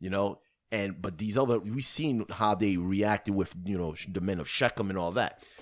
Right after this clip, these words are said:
So now I, it's one thing where he's growing up with more of a changed moral man, more of a changed guy that's walking with the Lord, um, with Israel. And also because he,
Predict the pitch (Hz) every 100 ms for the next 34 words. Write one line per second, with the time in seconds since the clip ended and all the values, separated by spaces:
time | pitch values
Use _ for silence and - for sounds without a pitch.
0 | - - - 117 92 - _ - 123 117
1 | 117 127 127 - - - 110 110 117 143
2 | 139 135 113 117 110 101 95 - _ _
3 | _ _ _ - 135 160 - 110 110 127
4 | 131 120 123 - 107 - 120 117 - 104
5 | 92 87 - - 139 120 110 92 107 120
6 | 139 120 98 92 90 92 98 117 104 104
7 | - 127 113 104 110 104 101 101 104 123
8 | 120 113 92 101 110 110 95 - - -
9 | _ - 95 98 92 90 - 101 - 143
10 | 131 107 98 104 147 _ _ _ - _
11 | - 113 123 131 - 101 104 - 104 92
12 | - - - _ - 147 135 131 127